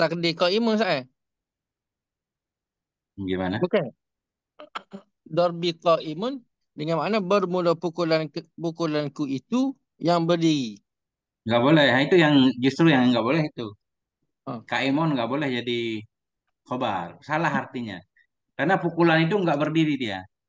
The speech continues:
Speaker 2: Yang berdiri orangnya.
Speaker 1: Macam mana dia boleh takdir darbi qa'imah,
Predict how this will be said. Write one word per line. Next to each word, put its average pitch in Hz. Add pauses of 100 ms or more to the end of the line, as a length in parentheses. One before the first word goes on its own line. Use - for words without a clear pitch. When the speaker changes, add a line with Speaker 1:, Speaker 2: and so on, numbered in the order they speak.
(120)
Speaker 2:
Yang 123 (120)
berdiri 139
orangnya. 131 (2250)
Speaker 1:
Macam 170
mana 247
dia 170
boleh 170
takdir 170
darbi 170
qa'imah, 202